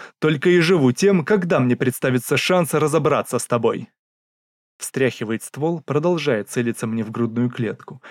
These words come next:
и отступает ещё на полшага. Чует исходящую от меня опасность, мразь. «Ты поэтому украла Орион?» Спрашиваю, хотя мне уже давно по барабану. «Просто мне нужно потянуть ещё немного,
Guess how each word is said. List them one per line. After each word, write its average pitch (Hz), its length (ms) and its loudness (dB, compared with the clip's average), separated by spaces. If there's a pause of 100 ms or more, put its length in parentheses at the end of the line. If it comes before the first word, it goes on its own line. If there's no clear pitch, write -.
(180)
и 123 60 -2
отступает 139 540 -2
ещё 160 280 -2
на 104 120 -8
полшага. 101 680 -8 (540)
Чует 175 380 0
исходящую 170 600 0
от - 80 -6
меня 165 240 0
опасность, - 680 -8 (100)
мразь. 104 600 -10 (1120)
«Ты 131 80 2
поэтому 170 520 2
украла 131 440 2
Орион?» 110 460 0 (720)
Спрашиваю, 110 840 -4 (220)
хотя 143 300 -2
мне 156 240 -2
уже 131 220 0
давно 117 280 -2
по 107 140 -6
барабану. 101 580 -6 (560)
«Просто 131 400 0
мне 139 180 2
нужно 139 360 0
потянуть 147 420 -4
ещё 170 240 -2
немного, 170 560 0